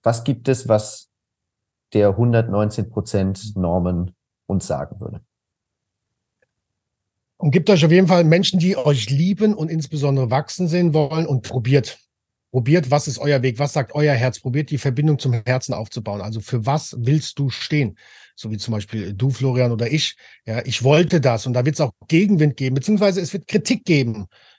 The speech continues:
Speaker 2: Ja, und das kannst du aber nur aufgrund dessen, weil du das erlebst, weil du die Schritte tust, hab keine Angst davor. Leb das, leb das in die Richtung,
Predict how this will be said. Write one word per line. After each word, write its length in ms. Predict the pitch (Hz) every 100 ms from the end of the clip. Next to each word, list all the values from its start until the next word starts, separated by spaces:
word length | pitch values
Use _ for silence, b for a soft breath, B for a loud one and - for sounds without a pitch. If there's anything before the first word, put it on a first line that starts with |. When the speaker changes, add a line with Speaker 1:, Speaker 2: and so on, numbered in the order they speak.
| -
Speaker 2:
Ja, 220 | 113 123
und 300 | - 143 123
das 240 | 151 - -
kannst 260 | 175 180
du 60 | 180
aber 180 | 160 156
nur 280 | 170 208 175
aufgrund 360 | 143 - 156
dessen, 260 | 170 170 147
weil 160 | 147
du 100 | 160
das 220 | 151 151 -
erlebst, 560 | 139 135 165 - -
weil 180 | 143 160
du 80 | 160
die 160 | 139
Schritte 460 | 131 - - 156 143
tust, 280 | - 170 -
hab 140 | 151
keine 220 | - 139
Angst 220 | 123 151 143
davor. 340 | 113 104 95 B B B B B
Leb 280 | 127 240 -
das, 260 | 110 - -
leb 360 | 107 156 190
das 240 | 175 165 165
in 200 | 151 131 123
die 140 | 190
Richtung, 480 | 185 185 - 180